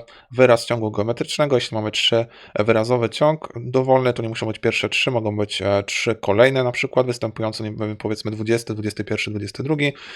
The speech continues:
to u nas spokojnie, jeśli, e, podniesiemy środkowe i wymnożymy w tej sytuacji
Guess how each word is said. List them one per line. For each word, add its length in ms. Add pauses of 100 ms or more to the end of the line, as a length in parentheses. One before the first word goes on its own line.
(140)
to 80
u 20
nas 100
spokojnie, 300
jeśli, 220
e, 300
podniesiemy 360
środkowe 580 (220)
i 80
wymnożymy 420
w 40
tej 100
sytuacji 520